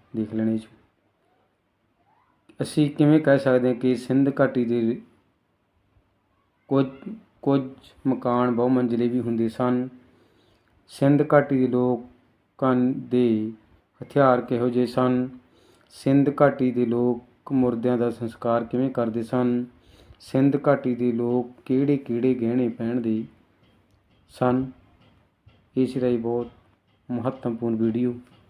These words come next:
ਇਸ ਨੂੰ ਅੱਗੇ ਆਪਣਾ ਚੈਨਲ ਸਬਸਕ੍ਰਾਈਬ ਕਰ ਲਿਓ, ਸ਼ੇਅਰ ਕਰਿਓ, ਲਾਈਕ ਕਰਿਓ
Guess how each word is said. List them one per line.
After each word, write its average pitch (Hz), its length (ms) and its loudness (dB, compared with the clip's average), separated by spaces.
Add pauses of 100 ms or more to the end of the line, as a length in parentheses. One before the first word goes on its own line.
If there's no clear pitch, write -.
(760)
ਇਸ 131 160 -2
ਨੂੰ 127 140 2
ਅੱਗੇ 117 340 0 (1040)
ਆਪਣਾ 117 540 -2
ਚੈਨਲ 113 600 -2 (240)
ਸਬਸਕ੍ਰਾਈਬ 120 580 -4
ਕਰ 120 160 0
ਲਿਓ, 117 360 -4 (680)
ਸ਼ੇਅਰ 139 300 2
ਕਰਿਓ, 123 480 -2 (300)
ਲਾਈਕ 117 300 -2
ਕਰਿਓ 113 360 -2